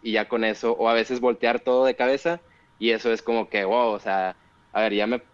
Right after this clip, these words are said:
presentaste una gran idea y luego me presentaste como un, un remix de esa gran idea, entonces siempre la tercera tiene como que, no sé, o sea, el, el, el rol de la tercera película siempre es un poquito complicado porque ya, ya hiciste las dos cosas que podías hacer principalmente, ¿no? Entonces, ¿cuál es la función de la tercera película o la tercera entrada?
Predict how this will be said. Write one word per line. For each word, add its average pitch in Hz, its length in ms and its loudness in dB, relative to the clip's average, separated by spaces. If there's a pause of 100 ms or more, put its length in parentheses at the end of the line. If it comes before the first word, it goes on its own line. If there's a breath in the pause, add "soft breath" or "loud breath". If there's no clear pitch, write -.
(140)
presentaste 120 460 -4
una 127 120 0
gran 127 200 2
idea 127 380 2
y 117 80 -6
luego 113 160 0
me 117 60 -2
presentaste 113 520 -4
como 107 280 -4
un, 120 260 -6
un 120 140 0
remix 123 440 0
de 123 120 2
esa 123 120 -2
gran 123 220 0
idea, 139 380 0 (220 soft breath)
entonces 113 380 -4
siempre 123 280 0
la 135 160 2
tercera 120 400 0
tiene 123 260 -4
como 113 400 -6
que, 101 300 -4 (420 loud breath)
no 139 180 0
sé, 160 200 2
o 143 40 2
sea, 131 140 -6
el, 131 320 -10
el, 127 340 -2
el 131 140 -2
rol 139 180 0
de 156 80 2
la 156 80 0
tercera 139 320 -2
película 139 400 -4
siempre 135 240 -6
es 135 80 -4
un 139 80 -6
poquito 127 300 -6
complicado 117 540 -2
porque 113 340 -2
ya, 113 280 0 (460)
ya 120 280 0
hiciste 127 340 -4
las 120 160 0
dos 117 180 -2
cosas 120 300 -4
que 113 100 -6
podías 110 320 0
hacer 113 220 -4
principalmente, 113 720 -2
¿no? 110 100 -2
Entonces, 113 300 -4
¿cuál 110 220 0
es 113 140 0
la 117 120 0
función 110 340 -4
de 110 60 0
la 107 80 2
tercera 107 400 0
película 107 460 0
o 101 40 0
la 101 80 -2
tercera 104 320 -4
entrada? 101 380 -2